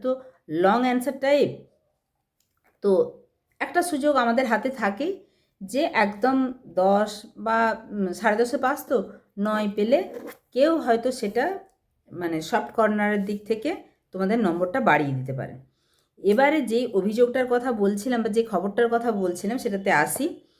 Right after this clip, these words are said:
নানান বিষয়ের সিলেবাস শেষ না হওয়া, কেমিস্ট্রি, কম্পিউটার সায়েন্স এবং সংস্কৃতের বই সময়ে না পাওয়ার মতো গুচ্ছ অভিযোগে উচ্চ মাধ্যমিক পরীক্ষার প্রথম দিন থেকেই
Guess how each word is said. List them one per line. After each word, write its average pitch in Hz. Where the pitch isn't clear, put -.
নানান 214
বিষয়ের 269
সিলেবাস 247
শেষ 180
না 165
হওয়া, 247
কেমিস্ট্রি, 254
কম্পিউটার 214
সায়েন্স 233
এবং 208
সংস্কৃতের 220
বই 196
সময়ে 226
না 156
পাওয়ার 226
মতো 233
গুচ্ছ 208
অভিযোগে 202
উচ্চ 220
মাধ্যমিক 262
পরীক্ষার 233
প্রথম 202
দিন 262
থেকেই 247